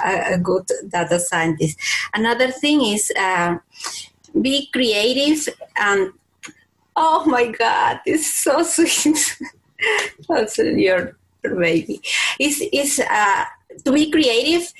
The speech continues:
to propose, uh, creative solutions. Because when you, you, you need to do s-, some projects, for example, Jacqueline, that is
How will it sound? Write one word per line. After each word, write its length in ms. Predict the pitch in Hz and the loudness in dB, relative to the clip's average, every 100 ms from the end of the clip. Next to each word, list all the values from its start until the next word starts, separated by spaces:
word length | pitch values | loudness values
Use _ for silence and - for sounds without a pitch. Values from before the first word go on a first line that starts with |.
| - - | -12 -4
to 120 | 262 | -2
propose, 680 | 240 214 214 208 220 - _ - | 0 0 2 2 0 -4 _ -6
uh, 260 | - 196 190 185 | -4 -2 -2 -2
creative 460 | 254 214 202 220 | 0 2 2 0
solutions. 920 | - 214 208 254 - 180 170 - - - - - - _ _ | 2 2 4 2 2 2 2 0 -4 -10 -20 -20 -20 _ _
Because 380 | 226 262 254 240 | -2 2 2 2
when 380 | 247 247 233 226 | 2 2 2 0
you, 680 | - 226 233 269 285 262 - - | 0 2 4 4 4 4 0 -6
you, 760 | - 233 254 240 220 208 190 - _ _ | -2 2 2 2 2 2 0 -4 _ _
you 180 | 240 262 | 0 2
need 220 | 277 277 | 2 0
to 120 | 277 | 0
do 120 | 240 | 2
s-, 260 | 254 254 - - _ - | 2 0 -6 -8 _ -6
some 440 | - 247 214 208 | -4 0 -2 -2
projects, 460 | - 254 240 165 165 | -2 0 0 -2 -4
for 160 | - 196 | -6 -4
example, 480 | 185 208 190 190 170 | -2 0 0 2 2
Jacqueline, 580 | 175 185 202 196 196 - | 0 -2 2 2 2 0
that 160 | 185 | 0
is 360 | 185 196 - | 0 -2 -6